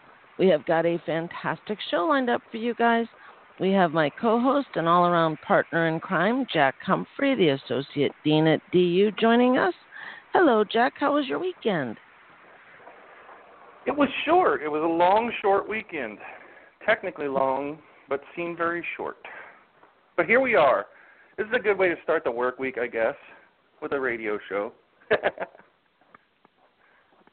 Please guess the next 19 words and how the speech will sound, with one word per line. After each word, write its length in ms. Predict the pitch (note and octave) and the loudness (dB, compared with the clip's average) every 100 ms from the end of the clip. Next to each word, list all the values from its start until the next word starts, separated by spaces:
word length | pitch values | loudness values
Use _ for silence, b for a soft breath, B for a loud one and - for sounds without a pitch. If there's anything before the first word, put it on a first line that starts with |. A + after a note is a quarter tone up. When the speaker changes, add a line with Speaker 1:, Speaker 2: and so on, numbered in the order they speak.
| _ _ _ _ _ _ _ _ _ _ _ _ _ _ _ _ _ _ _ _ _ _ - _ B B B B | _ _ _ _ _ _ _ _ _ _ _ _ _ _ _ _ _ _ _ _ _ _ -20 _ B B B B
Speaker 2:
I 120 | E3+ | 0
think 240 | E3+ F#3 D#3+ | 2 0 -2
Gina 200 | G#3 G3 | -4 -4
took 160 | G3 F#3 | -4 -2
off. 280 | A#3+ D#4+ - - _ _ - | -2 -2 -4 -14 _ _ 0
Whoa. 280 | B3 - - - | 0 0 -8 -8
Speaker 1:
No, 240 | - C#4+ C#4 | 0 2 2
I'm 160 | D4 | 2
Speaker 2:
Are, 20 | E4 | 2
Speaker 1:
here. 200 | E4+ - | 2 4
Speaker 2:
are 140 | G3+ | 4
we 60 | G#3 | 6
Speaker 1:
I'm 60 | A#3 | 4
Speaker 2:
all 80 | |
Speaker 1:
here. 100 | - | 4
Speaker 2:
alone? 160 | G3+ D4+ F4 | 2 0 -2
Speaker 1:
I'm 80 | E4+ - | -6 -6
sorry. 520 | C4 B3 B3 C#4+ C#4+ b b b b b b _ _ - | -6 -4 -6 -8 -12 b b b b b b _ _ 0
It, 180 | D4+ | 4